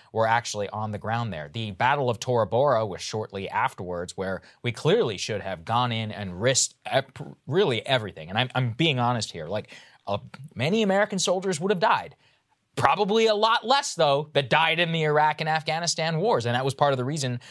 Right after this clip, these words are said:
that we didn't end up going for it. But if we had done so, bin Laden and Zawahiri would be dead, and many of the conversations and ills that we have in our society today really would just not exist. So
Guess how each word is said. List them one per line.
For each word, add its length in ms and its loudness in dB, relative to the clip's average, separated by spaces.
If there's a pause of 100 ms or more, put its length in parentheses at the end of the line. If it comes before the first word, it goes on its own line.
(140)
that 100 4
we 100 2
didn't 240 2
end 180 0
up 140 2
going 320 2
for 260 -8
it. 120 -12
But 240 2 (260)
if 100 -8
we 120 2
had 80 2
done 200 0
so, 400 0 (240)
bin 200 2
Laden 340 2
and 180 -4
Zawahiri 500 0
would 200 -4
be 120 -8
dead, 420 2
and 180 -4 (140)
many 440 -2
of 100 -2
the 60 -2
conversations 640 -2
and 80 -8
ills 280 -4
that 80 -6
we 80 -6
have 200 0
in 60 -8
our 100 -6
society 460 -4
today 320 -6 (140)
really 420 0
would 240 -6
just 180 -6
not 180 -6
exist. 360 -4
So 240 2